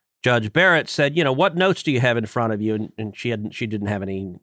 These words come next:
uh, binder. She had nothing she was reading from. And she just held up a, a, a blank notepad. A-, and I will say I'm, I'm impressed, <laughs> uh, Michael, that, that, that, uh, that she held up what was apparently a page from your book.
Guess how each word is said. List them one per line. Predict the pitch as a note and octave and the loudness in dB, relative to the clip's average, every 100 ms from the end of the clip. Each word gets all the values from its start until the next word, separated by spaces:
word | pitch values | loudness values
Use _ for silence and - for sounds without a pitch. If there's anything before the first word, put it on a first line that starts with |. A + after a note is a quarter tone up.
| - | -10
uh, | F#2+ | -8
binder. | F#2+ G2+ B2 B2 A2+ | -4 0 2 0 -2
She | - G#2 | -6 -6
had | G2+ | -6
nothing | G#2 A2 A2+ | -6 -6 -6
she | - | -6
was | F#2 F#2+ | -8 -4
reading | A#2 C3 A#2 | -4 -2 -4
from. | - A2 G#2+ A2 _ _ - | -4 -4 -4 -6 _ _ -6
And | A#2 | -4
she | - | -2
just | A2+ B2+ - | -2 -2 0
held | C#3+ C3+ | 2 2
up | C3 A#2+ | 2 2
a, | A#2+ A2+ | 0 0
a, | - A2 - | 0 -4 -2
a | A2 | -2
blank | G#2+ B2 C#3+ B2 | 0 2 2 0
notepad. | B2+ F3 - B2+ G#2+ G2+ A#2 - _ _ _ _ - | 0 0 0 -2 0 -2 -4 -12 _ _ _ _ -4
A-, | C3 | 0
and | C#3+ C#3 | 2 4
I | F3 | 4
will | D#4+ - | 4 2
say | A3+ G3+ | 2 4
I'm, | E3 D#3+ | 4 2
I'm | D3+ D#3+ | 2 4
impressed, | D#3+ C#3+ - - B3 C#4 - - - - - | 2 0 -4 0 2 2 -2 -6 -6 -8 -8
<laughs> | - | -6
uh, | - C3 A2+ | 0 0 2
Michael, | B2+ C#3 C#3+ D3+ C3 | 2 2 2 0 2
that, | C3 B2+ | 0 0
that, | A#2+ A#2+ | 0 0
that, | B2+ | 2
uh, | B2 - | 0 0
that | C3 F2 | -2 -2
she | - C3+ | -2 0
held | C#3+ F3 | 2 4
up | F3+ E3+ | 2 2
what | B2+ | -2
was | C3+ | -4
apparently | B2 - B3+ F#4 | -2 0 0 0
a | A#3+ | -2
page | - E3+ C#3+ | 0 0 0
from | - D3 | -2 0
your | C3+ | 0
book. | B2+ A#3+ C#4 - | 2 0 0 -8